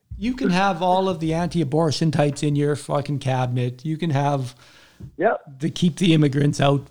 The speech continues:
Speaker 1: fu-, fucking nut bar in your cabinet, but you need somebody up front who can speak reasonably, eloquently, and they don't have fucking any of that.
Speaker 2: You know what? You know what? Here's the thing. This is how I knew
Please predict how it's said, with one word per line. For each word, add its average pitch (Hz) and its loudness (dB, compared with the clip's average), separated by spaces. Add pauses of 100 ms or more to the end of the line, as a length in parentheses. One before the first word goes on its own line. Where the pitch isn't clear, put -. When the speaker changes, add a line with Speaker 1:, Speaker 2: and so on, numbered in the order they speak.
(120)
Speaker 1:
fu-, - -4
fucking 147 -2
nut 147 0
bar 143 2
in 139 0
your 131 0
cabinet, 139 0 (220)
but 165 -2
you 185 4
need 220 4
somebody 156 2
up - -4
front 160 2
who 147 -2
can 135 -2
speak - -4
reasonably, 139 0
eloquently, 127 -2 (280)
and 165 0
they 190 0
don't 214 -2
have 202 -4
fucking 180 -6
any 254 0
of 120 -2
that. - -8 (580)
Speaker 2:
You 151 -6
know 214 0
what? 220 -4
You 175 -4
know 196 -2
what? 196 -2
Here's 170 -4
the 165 -14
thing. 131 -14
This 143 -10
is 175 -8
how 165 0
I 156 -4
knew 151 -8